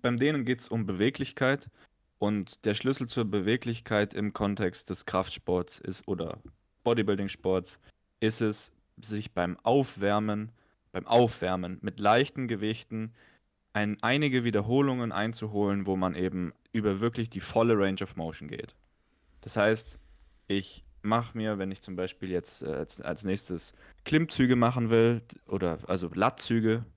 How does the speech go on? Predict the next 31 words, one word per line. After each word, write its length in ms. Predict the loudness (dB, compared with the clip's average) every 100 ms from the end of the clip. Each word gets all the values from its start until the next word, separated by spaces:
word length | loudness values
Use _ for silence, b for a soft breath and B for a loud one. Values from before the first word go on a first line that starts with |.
| _ _ _ -14
beziehungsweise 800 | -6 -2 -2 0 2 2 -2 -4 -10 -4
an 140 | 0
der 100 | 0
Klimmzugstange 760 | 0 -2 -2 -6 0 0 2 -2
Latzüge, 580 | -2 -2 -2 -2 -2 -2 -6 B B -4
dann 140 | -2
mache 160 | -2 -4
ich 140 | -8
die 160 | -4 2
ersten 400 | 2 2 -6 -2
paar 300 | 2 2 2
Wiederholungen 640 | 0 2 2 2 0 -2
so, 360 | 4 4 4 0 B B
dass 160 | -6 -4
ich 120 | -2
wirklich 320 | -2 -2 -4
so 240 | -2 -2 2
weit, 360 | 4 4 2
wie 60 | -2
mein 260 | -2 -2 -2
Körper 380 | 2 2 2
es 120 | 0 2
irgendwie 400 | 0 2 -2 -4
zulässt, 720 | 0 2 4 4 2 -8 -20 _ _ -2
mich 200 | -2 -2
bewege. 520 | -4 -2 -4 -6 -12 _ _ _ _
Mit 200 | -6 0
wenig 300 | 2 4 2
Gewicht. 520 | 0 2 2 0 _ _ _ _ _
Und 220 | 0 0 0
dann, 400 | 2 2 2 -4